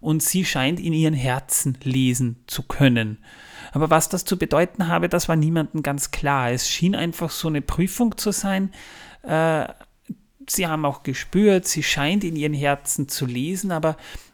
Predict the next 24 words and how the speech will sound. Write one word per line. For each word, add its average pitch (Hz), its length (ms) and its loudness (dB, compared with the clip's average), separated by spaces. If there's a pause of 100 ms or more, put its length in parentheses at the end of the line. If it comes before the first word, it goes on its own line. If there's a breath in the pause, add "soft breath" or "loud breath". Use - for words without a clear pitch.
was 147 180 0
das 185 180 0
mit 175 160 2
ihnen 165 300 0
im 156 120 -2
Endeffekt 156 480 -2
dann 147 160 0
wirklich 139 340 0
machen 143 400 0
würde, 165 240 4
das - 240 -4
war 131 160 4
halt 139 180 0
niemandem 127 540 0 (100)
klar. 107 420 -4 (1700 loud breath)
Ja, 196 60 4
und 202 180 0
der 170 80 8
Dialog 160 500 4
mit 165 200 2
Sam 175 440 4
und 151 200 2
seinem 147 520 0
Gedicht, - 640 0